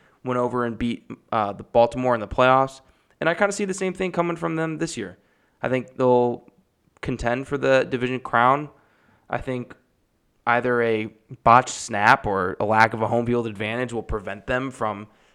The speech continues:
winning the division and maybe win one game, have a first round exit. I, obviously, I don't see this team as maybe going to the Super Bowl or even an A F C Championship game, but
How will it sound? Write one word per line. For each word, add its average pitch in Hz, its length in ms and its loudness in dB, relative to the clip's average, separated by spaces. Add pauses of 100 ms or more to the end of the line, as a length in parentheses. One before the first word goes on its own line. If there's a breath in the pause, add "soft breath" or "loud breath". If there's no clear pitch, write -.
(200)
winning 135 400 0
the 131 80 2
division 131 500 2 (260)
and 123 440 -2 (360)
maybe 135 540 6
win 143 320 0
one 151 220 2
game, 156 340 2
have 151 140 6
a 139 40 -2
first 143 220 4
round 143 200 4
exit. 135 520 2
I, 131 200 0 (120)
obviously, 139 480 2
I 131 120 4
don't 135 180 0
see - 80 -2
this 131 160 -4
team 131 220 -4
as 117 100 -6
maybe 120 240 -2
going 117 300 0
to 110 60 -8
the 110 40 -12
Super 127 240 -4
Bowl 127 180 4
or 113 120 0
even 113 200 -8
an 107 120 -8
A 110 120 -4
F 113 60 -6
C 110 120 -12
Championship 127 420 -6
game, 120 240 -6
but - 360 -6